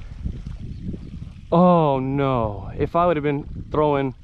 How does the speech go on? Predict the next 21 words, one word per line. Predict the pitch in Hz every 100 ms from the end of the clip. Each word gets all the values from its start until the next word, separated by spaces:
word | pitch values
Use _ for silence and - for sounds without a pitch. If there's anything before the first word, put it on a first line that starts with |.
| - - _ - - - - - - -
this | 135 143
on | 147
a | 123
regular | 147 151 131
rod | 123 135
instead | 131 139
of | 113
a |
spinning | - 160 139
rod | 123
and |
I | 120
had | 135
more | 131 123
power, | 139 151 131
I'm, | 120 -
I | 139 143
don't | 120
know. | 117 117 - - - - - - - - -
Maybe | 147 147
not. | 123 117 117